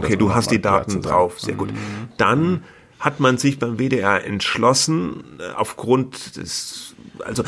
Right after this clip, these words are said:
Speaker 2: als sie dann dieses Video runtergenommen haben, wurde der Shitstorm aber nicht etwa weniger, sondern es haben sich dann wieder andere Leute aufgeregt, haben gerufen, „Zensur, wie könnt ihr das machen?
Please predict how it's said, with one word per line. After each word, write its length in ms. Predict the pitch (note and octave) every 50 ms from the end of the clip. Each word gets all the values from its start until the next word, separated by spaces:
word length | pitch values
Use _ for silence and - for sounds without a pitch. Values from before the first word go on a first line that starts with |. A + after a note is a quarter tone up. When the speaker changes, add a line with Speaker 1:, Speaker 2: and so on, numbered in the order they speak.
| - - -
Speaker 2:
als 200 | - C3+ C3 -
sie 80 | D#3 C#3+
dann 160 | C#3+ C3+ C3+
dieses 240 | C#3 C3+ C3 A#2+ C3+
Video 160 | D3 C3+ B2
runtergenommen 680 | A#2+ D#3+ F#3+ F#3 F#3 E3+ F3 D#3+ D#3 D3+ D3+ D3 C#3+
haben, 220 | C#3 C3+ C#3+ C#3+
wurde 140 | C3+ B2+ B2+
der 80 | A#2 A2
Shitstorm 440 | - - D#3+ D#3 - - - A#2+ -
aber 140 | G#2+ A#2
nicht 340 | A2 A2 A#2 C#3+ F3 C#3+ C#3+
etwa 320 | - B2 - A2+ G2+ F#2 F#2+
weniger, 440 | A2 B2+ D#3 F3+ F3+ E3 D#3 C#3+
sondern 220 | B2+ - A#2+ A#2 A2+
es 100 | A2+ -
haben 120 | A2 A2+
sich 60 | G#2+
dann 160 | - G#2+ G2+ G2
wieder 240 | G2+ G#2+ - -
andere 400 | G#2 B2+ D#3 F3 F3+ E3+ D3+ D3
Leute 400 | C#3 C3 B2+ A#2+ A#2+ A#2 B2+ A#2
aufgeregt, 960 | G#2+ A#2+ B2 - - - - A2+ A2 G#2+ G#2+ G#2+ A2 A#2 A#2 A#2 - - -
haben 140 | A2+ G#2+ G#2+
gerufen, 520 | G2+ A2 G#2 G#2+ A#2+ B2+ B2 B2 - A2
„Zensur, 880 | G2+ - A2+ B2+ C3+ C#3+ C#3+ C#3+ - - D#3+ E3+ G3 G#3+ G#3+ G3+ F#3 E3
wie 80 | D3+ C#3
könnt 320 | - - C#3+ D#3 D3+ C3+
ihr 80 | C3 A2
das 200 | - B2 - A#2
machen? 580 | A#2 - - D3 - D#3+ D#3+ D#3+ D#3+ D3+ C#3+